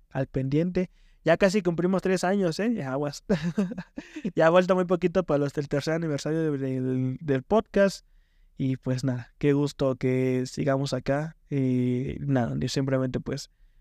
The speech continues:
muchas, muchas gracias. Se les aprecia a todos ustedes que estén aquí conmigo,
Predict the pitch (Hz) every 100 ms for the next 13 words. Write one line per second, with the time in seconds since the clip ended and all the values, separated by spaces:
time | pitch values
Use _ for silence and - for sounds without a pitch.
0 | _ 139 139 131 131 - 139 123 123 139
1 | 127 123 127 123 131 123 127 131 139 127
2 | 120 - 131 135 131 127 - - 131 -
3 | - 156 196 220